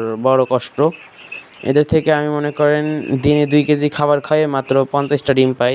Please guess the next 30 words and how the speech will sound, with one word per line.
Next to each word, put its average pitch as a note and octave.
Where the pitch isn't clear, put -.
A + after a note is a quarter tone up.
তাহলে B2+
বুঝতেই C3+
পারতেছেন C#3
কেমন A#2+
লস B2+
হইতেছে B2+
আমার। A#2+
আর A2+
এখানে E3+
আরও E3
পাখি E3+
আছে, D3
যে C#3
পাখিটা C#3
স-, -
দেখতে C3
পারতেছেন, C#3
এই C#3
পাখিটার C3+
বয়স C3
হয়তো C3+
অনেক C3
দিন C3
হবে। A#2
এই A#2+
যে A2+
সামনে A#2
একটা A#2+
পাখি A2+
আছে, B2